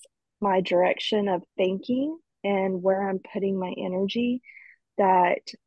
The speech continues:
hopefully it will bring more joy and happiness into my life and not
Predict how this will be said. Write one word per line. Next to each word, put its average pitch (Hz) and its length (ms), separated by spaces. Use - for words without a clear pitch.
hopefully 359 340
it 302 60
will 277 120
bring 247 260
more 208 360
joy 190 580
and 202 140
happiness 185 640
into 190 320
my 180 120
life 180 580
and 185 180
not 180 460